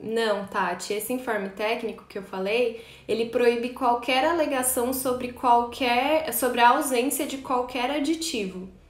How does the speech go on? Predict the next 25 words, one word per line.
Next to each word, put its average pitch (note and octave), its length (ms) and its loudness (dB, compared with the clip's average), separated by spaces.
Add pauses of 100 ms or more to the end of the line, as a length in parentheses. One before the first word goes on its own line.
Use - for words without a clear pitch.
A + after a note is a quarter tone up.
(200)
tá? G3+ 360 0 (280)
Então A#3 200 0
não C4 140 0
pode B3+ 240 0
falar G#3+ 300 0
não G#3 160 -4
tem G#3 160 -6
conservante, G#3+ 800 -4
não G#3 120 -6
tem G#3 100 -6
aromatizante, G3+ 880 -6
não G3 100 -12
tem G3 180 -10
corante, G3+ 540 -4
não F#3+ 80 -8
tem G3 120 -10
emulsificante, G#3+ 800 -6
não A#3 240 -4
pode. F#3 480 -4 (640)
É, G#3+ 400 -2
em B3+ 140 0
alguns C#4 420 2
regulamentos C4 680 0
técnicos A#3 560 -4
específicos, D#4+ 1120 -4